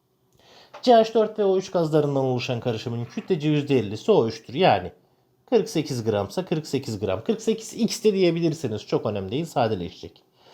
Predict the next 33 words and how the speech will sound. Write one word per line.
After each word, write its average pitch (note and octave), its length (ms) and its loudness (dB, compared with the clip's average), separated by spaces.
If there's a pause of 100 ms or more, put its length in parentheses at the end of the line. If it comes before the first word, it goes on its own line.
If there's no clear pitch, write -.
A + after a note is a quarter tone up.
(340)
Buradan G#3+ 340 6
C G3+ 160 4
H G3 220 2
dört F3+ 220 0
üç D3+ 260 -4
mol, F#3 180 2 (260)
O D#3 200 4
üç D3+ 240 -4
bir D3 120 0
mol G2 200 -4
olur. D#2+ 220 -10 (640)
Toplam A3 380 4
basınç A3 380 -2
bir F#3 140 2
nokta E3 260 0
iki. G#2+ 280 -4
Yani A#2+ 440 4
dört G3 300 4
mol C#3+ 260 2 (720)
bir G3 280 2
nokta F3+ 320 2
iki D#3 300 0
P D#3 100 4
yapıyorsa A2+ 1120 2 (340)
C F#3 200 6
H F3 260 0
dördün B2 400 4 (260)
üç G3 300 -4
molün A2+ 300 0
yaptığı C#3+ 480 0
basınç F3+ 460 -4 (320)
kaçtır B2+ 520 2
dediğimizde F#2+ 760 -4